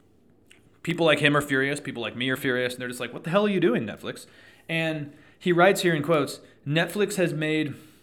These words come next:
sharing a part of its soft product, a tiny, subtle, intimate connection with the people you care about. All hate watching Emily in Paris together." Now, side note, <laughs> I actually watched Emily in Paris because I liked it, so don't hate me too much on there.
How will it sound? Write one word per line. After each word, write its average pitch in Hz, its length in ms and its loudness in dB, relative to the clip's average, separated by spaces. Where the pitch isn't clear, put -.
sharing 156 420 0
a 139 60 -4
part 147 240 4
of 135 80 -2
its 127 120 -8
soft 123 380 0
product, 98 460 -4
a 131 80 -8
tiny, 185 540 -2
subtle, 147 500 0
intimate 165 400 -2
connection 135 460 -4
with 120 160 -10
the - 40 -14
people 139 320 -8
you 131 140 -8
care 117 220 -6
about. 87 280 -10
All 143 300 2
hate 147 400 -2
watching 120 420 -4
Emily 117 320 -4
in 104 80 -10
Paris 92 320 -8
together." - 420 -12
Now, 131 140 -4
side 139 260 4
note, 127 300 -2
<laughs> - 360 -20
I 131 80 2
actually 139 220 2
watched 120 240 0
Emily 113 200 -4
in 104 80 -8
Paris 101 280 -4
because - 260 -10
I 92 80 -4
liked 92 260 -6
it, 73 140 -10
so 64 300 -8
don't 107 160 -4
hate 101 160 -10
me 76 100 -12
too - 140 -14
much - 180 -12
on 64 120 -10
there. 57 120 -14